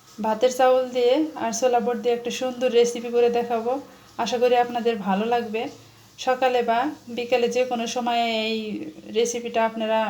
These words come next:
খেতে পারেন। তো আমি এই ভাতের চাউলগুলো পাঁচ মিনিট ধুয়ে পরিষ্কার করে, আহ, ভিজিয়ে রাখছিলাম পাঁচ মিনিট, তারপরে ধুয়ে পরিষ্কার করে লবণ দিয়ে মাখিয়ে নিছি। আর ছোলা বুটগুলো আমি আগে থেকে সিদ্ধ করে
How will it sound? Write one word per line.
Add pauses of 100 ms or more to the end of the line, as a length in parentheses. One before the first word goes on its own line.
(560)
খেতে
পারেন। (880)
তো
আমি
এই
ভাতের
চাউলগুলো
পাঁচ
মিনিট
ধুয়ে
পরিষ্কার
করে,
আহ, (320)
ভিজিয়ে
রাখছিলাম
পাঁচ (100)
মিনিট,
তারপরে
ধুয়ে
পরিষ্কার
করে
লবণ
দিয়ে
মাখিয়ে
নিছি। (520)
আর
ছোলা
বুটগুলো
আমি
আগে
থেকে
সিদ্ধ (120)
করে